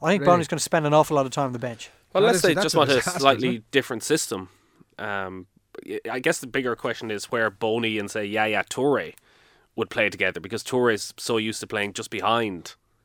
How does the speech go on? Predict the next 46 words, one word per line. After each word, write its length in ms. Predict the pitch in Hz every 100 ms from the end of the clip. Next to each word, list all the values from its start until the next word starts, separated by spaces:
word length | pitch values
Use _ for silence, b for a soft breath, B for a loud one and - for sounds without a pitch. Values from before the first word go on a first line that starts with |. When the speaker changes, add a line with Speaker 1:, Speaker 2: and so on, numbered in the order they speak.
| _
Speaker 3:
Sergio 420 | - 120 104 101
Aguero, 360 | 95 101 92 90
that 160 | 101 -
where 160 | 110
does 160 | 107 95 _ _ _ _ -
Boney 240 | 107 107 104
fit 180 | 110
into 180 | 104 101
that 300 | 104 113 87
if 100 | 104 -
they 60 |
wanted 240 | 101 101 95
to 40 |
play, 300 | - 107 98 - B B B B
unless 140 | -
they 80 | -
want 100 | 127
to 40 |
play 160 | 117 123
Boney 340 | 107 117 123 110
out 80 |
in 60 | -
the 60 | 101
wing 200 | 113 127
and 80 | 110
have 140 | 113
him 80 | 104
Speaker 2:
Surely 180 | 98 202
they 60 |
haven't 80 | 185 113
Speaker 3:
coming 100 | 107
in 60 |
Speaker 2:
spent, 120 | 147
Speaker 3:
from 120 | 127 123
the 60 | 123
wing. 180 | 135
Speaker 2:
although 220 | 135 127 127
it 40 |
is 100 | 131
Manchester 380 | 131 123 120 113
City, 280 | - 120 110
spent 280 | - 117 117
thirty 280 | - 131 123
million 180 | 117 110
quid 180 | 131 120
on, 180 | 113